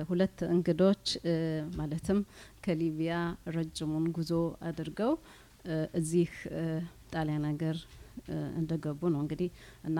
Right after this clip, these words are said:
ከመጀመሪያ ጉዟቸው ጀምሮ፣ እ፣ እስካሁን እስካሉበት ድረስ እንደው በምን መልክ እንደሚገኙና እኛም ከዛ ላይ ግንዛቤ እንድናገኝበት፣ እ፣ ሌሎች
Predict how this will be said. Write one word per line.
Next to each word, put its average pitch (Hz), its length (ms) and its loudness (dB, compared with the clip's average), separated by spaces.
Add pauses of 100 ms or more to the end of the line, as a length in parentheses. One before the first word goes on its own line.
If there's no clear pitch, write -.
(100)
ከመጀመሪያ 175 840 2
ጉዟቸው 160 480 0
ጀምሮ፣ 156 340 2 (400)
እ፣ 160 140 -6 (140)
እስካሁን 156 520 -4
እስካሉበት 151 720 -6
ድረስ 196 300 -2 (420)
እንደው 208 220 8
በምን 208 340 12
መልክ 202 320 8
እንደሚገኙና 190 880 8 (560)
እኛም 185 400 6
ከዛ 170 260 0 (100)
ላይ 175 180 4 (340)
ግንዛቤ 175 560 8 (340)
እንድናገኝበት፣ 160 1000 6 (380)
እ፣ 156 220 -4
ሌሎች 170 380 4